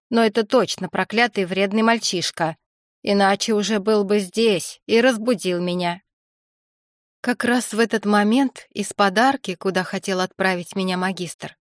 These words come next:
послышались быстрые звонкие шаги. В зал влетел краснощёкий высоченный блондин в расстёгнутом зелёном камзоле.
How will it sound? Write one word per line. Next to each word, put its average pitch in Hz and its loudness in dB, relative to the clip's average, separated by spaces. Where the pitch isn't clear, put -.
послышались 254 -2
быстрые 226 0
звонкие 185 -4
шаги. 165 -6
В 190 -6
зал 262 4
влетел 240 2
краснощёкий 233 -2
высоченный 214 0
блондин 185 0
в 185 -6
расстёгнутом 196 -2
зелёном 180 -4
камзоле. 170 -4